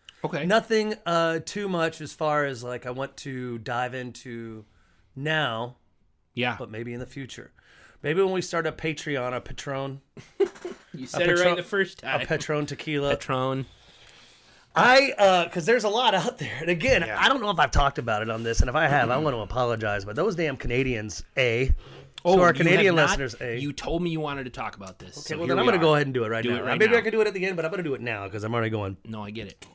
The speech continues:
Speaker 2: It's ca-, it's a slasher. It's called Slasher.
Speaker 1: Yeah.
Speaker 2: Very much like American Horror Story,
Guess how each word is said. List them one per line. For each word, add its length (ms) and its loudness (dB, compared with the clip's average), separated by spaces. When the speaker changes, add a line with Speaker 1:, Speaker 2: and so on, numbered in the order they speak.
Speaker 2:
It's 100 -12
ca-, 140 -6
it's 160 -6
a 40 -6
slasher. 540 2
It's 100 -6
called 200 -2
Slasher. 560 0
Speaker 1:
Yeah. 100 -4
Speaker 2:
Very 200 4
much 200 -2
like 140 0
American 340 0
Horror 220 -2
Story, 460 -4